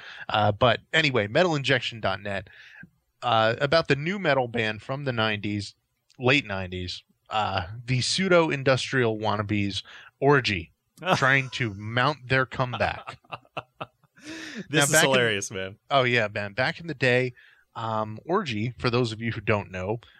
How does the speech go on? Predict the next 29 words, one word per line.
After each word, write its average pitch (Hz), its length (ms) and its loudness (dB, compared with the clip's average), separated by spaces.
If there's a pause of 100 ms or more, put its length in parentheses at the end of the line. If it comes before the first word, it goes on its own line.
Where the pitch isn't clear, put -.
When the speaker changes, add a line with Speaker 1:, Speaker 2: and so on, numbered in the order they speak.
(120)
Speaker 1:
were 117 140 0
a 117 60 4
band 143 380 2
who 120 300 0
got 156 280 0
big 135 320 2
because 113 520 0
they 120 120 2
were 113 180 0
on 110 120 -2
Korn's 120 400 -2
record 113 380 0
label. 95 340 -2 (480)
When 151 200 4
we 185 180 4
talked 160 420 0
in 135 80 2
our 120 100 2
Korn 151 400 2
episode, 113 500 2
we 127 100 4
forgot 127 420 2
to - 80 -12
talk 120 320 -2
that 113 180 0
they 117 160 4
had 120 220 0
a 110 80 -2
rep-, 123 340 0